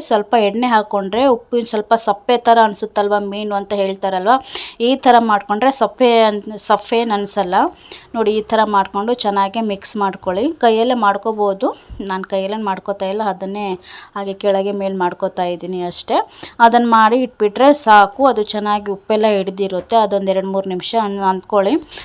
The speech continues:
ಅದನ್ನು ಕೂಡ ತೆಗ್ದಿಟ್ಬಿಟ್ರು. ಈ ಕಡೆ ಸಾರು ಕೂಡ ಆಗಿತ್ತು. ನೋಡಿ ಎಷ್ಟು ಚೆನ್ನಾಗಿ ಕುದೀತಿದೆ ಅಂತ ನೋಡ್ಬೋದು ನೀವು. ಚೆನ್ನಾಗೇ ಕುದಿ ಬಂದಿತ್ತು,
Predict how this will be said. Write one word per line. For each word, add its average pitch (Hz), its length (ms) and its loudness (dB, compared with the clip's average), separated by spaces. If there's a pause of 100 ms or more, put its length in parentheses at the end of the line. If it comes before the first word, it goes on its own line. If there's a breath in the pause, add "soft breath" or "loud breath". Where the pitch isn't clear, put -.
(480 loud breath)
ಅದನ್ನು 254 300 2 (100)
ಕೂಡ 254 120 6 (720 loud breath)
ತೆಗ್ದಿಟ್ಬಿಟ್ರು. 226 720 -4 (100)
ಈ - 80 -6
ಕಡೆ 214 220 0 (340)
ಸಾರು 202 280 4 (100)
ಕೂಡ 214 100 -4 (140)
ಆಗಿತ್ತು. 185 320 -8 (100)
ನೋಡಿ 196 220 -4
ಎಷ್ಟು - 160 -14
ಚೆನ್ನಾಗಿ 202 280 -6
ಕುದೀತಿದೆ 196 540 -6 (100)
ಅಂತ 185 160 -10 (180)
ನೋಡ್ಬೋದು 196 460 -4 (120)
ನೀವು. 180 200 -8 (580 loud breath)
ಚೆನ್ನಾಗೇ 220 360 -2 (120)
ಕುದಿ 220 280 -4
ಬಂದಿತ್ತು, 202 420 -8